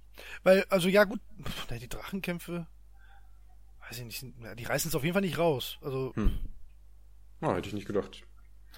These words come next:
Speaker 1: Die sind zum
Speaker 2: Na ja,
Speaker 1: Beispiel
Speaker 2: gut.
Speaker 1: Dragon Age Inquisition besser, finde ich. Wobei da wahrscheinlich sehr viele Leute widersprechen werden. Naja.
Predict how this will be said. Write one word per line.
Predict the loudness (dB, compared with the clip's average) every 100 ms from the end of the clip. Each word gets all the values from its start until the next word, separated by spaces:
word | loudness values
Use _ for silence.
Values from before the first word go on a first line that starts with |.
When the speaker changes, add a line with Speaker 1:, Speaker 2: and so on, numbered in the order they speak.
| -16 -14 -14 -14 -14 -16 -16 -14 -14 -16 -10 0
Speaker 1:
Die |
sind | 2 12
zum | 12
Speaker 2:
Na |
ja, | 12
Speaker 1:
Beispiel | 12
Speaker 2:
gut. | 10
Speaker 1:
Dragon | 8 6
Age | 4
Inquisition | 0 -2 -2 0 0
besser, | 8 8
finde | 8 2 -6
ich. | -6
Wobei | -2 2 4
da | 2 0
wahrscheinlich | -2 0 0 2
sehr | 0
viele | -2 -2
Leute | -2 -2
widersprechen | -4 -6 -6 -10 -8
werden. | -10 -10 -16 -18 -18 -20 -20 -20 -20 -20 -20 -20 -20 -20 -20 -20 -20 2
Naja. | 6 6